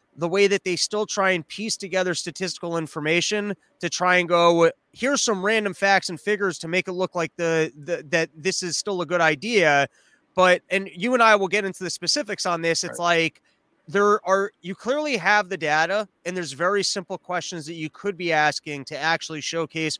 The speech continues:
Speaker 1: whether or not this is a valuable product for people in different, uh, of different age groups, and it's very obvious to see the way that they're cherry picking it, that they're still trying to sell this thing. Uh,
Speaker 2: So,
Speaker 1: but
Speaker 2: so,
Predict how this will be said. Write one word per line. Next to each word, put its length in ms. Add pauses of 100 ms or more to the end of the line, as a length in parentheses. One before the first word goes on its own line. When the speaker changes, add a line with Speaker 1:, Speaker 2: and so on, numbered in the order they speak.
(340)
Speaker 1:
whether 280
or 60
not 360 (100)
this 240
is 340 (540)
a 180
valuable 580
product 460
for 100
people 360
in 100
different, 580
uh, 440 (460)
of 180
different 360
age 300
groups, 440 (260)
and 100
it's 120
very 380
obvious 500
to 120
see 160
the 120
way 120
that 160
they're 120
cherry 420
picking 380
it, 260 (400)
that 320
they're 140
still 460
trying 440
to 120
sell 300
this 240
thing. 340 (220)
Uh, 300
Speaker 2:
So, 180
Speaker 1:
but 240
Speaker 2:
so, 200